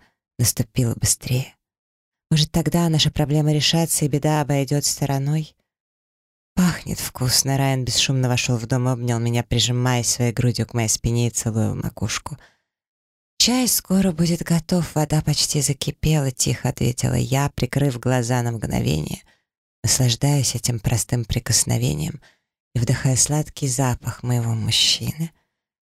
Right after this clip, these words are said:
«Как Тайфун? Еще спит?» Пробовала разбудить, мужские ладони нежно сомкнулись у меня на животе, и стало так тепло. Звала, но он не отвечает.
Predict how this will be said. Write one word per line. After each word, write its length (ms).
«Как 220
Тайфун? 580
Еще 300
спит?» 540
Пробовала 440
разбудить, 680
мужские 420
ладони 320
нежно 400
сомкнулись 680
у 40
меня 240
на 100
животе, 560
и 40
стало 420
так 200
тепло. 420
Звала, 580
но 140
он 140
не 80
отвечает. 840